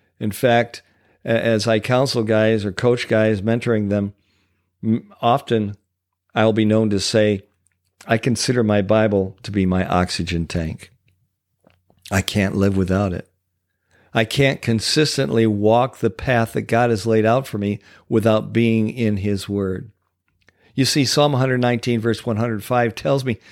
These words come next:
God's word is a lamp to my feet and a light to my path. In Psalm one hundred nineteen, verse one hundred thirty, it says, "It is the unfolding of God's words that gives light.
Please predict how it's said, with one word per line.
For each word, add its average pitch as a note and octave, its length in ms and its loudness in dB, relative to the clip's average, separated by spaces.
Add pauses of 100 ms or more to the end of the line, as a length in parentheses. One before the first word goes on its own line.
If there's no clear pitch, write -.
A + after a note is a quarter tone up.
(240)
God's C3+ 380 0
word C#3 260 2
is B2 200 0
a A2+ 80 4
lamp A2+ 640 0 (480)
to C3 120 -2
my G#2 180 0
feet D3 540 -4 (380)
and G#2 160 0
a G2 40 2
light G#2+ 520 2
to - 100 -8
my A2+ 160 -2
path. G#2 500 -6
In G2+ 100 -6
Psalm A#2+ 320 0
one A2+ 100 0
hundred A#2+ 280 0
nineteen, A2+ 640 -2 (380)
verse B2 240 2
one A#2+ 140 2
hundred A#2+ 340 2
thirty, C3 280 2
it A2 100 -2
says, A2+ 280 0
"It C3 140 2
is B2 220 0
the B2 160 0
unfolding D#3 880 0
of A#2 200 0
God's B2+ 400 0
words B2 720 2 (320)
that B2 220 0
gives A2+ 260 2
light. G#2 680 0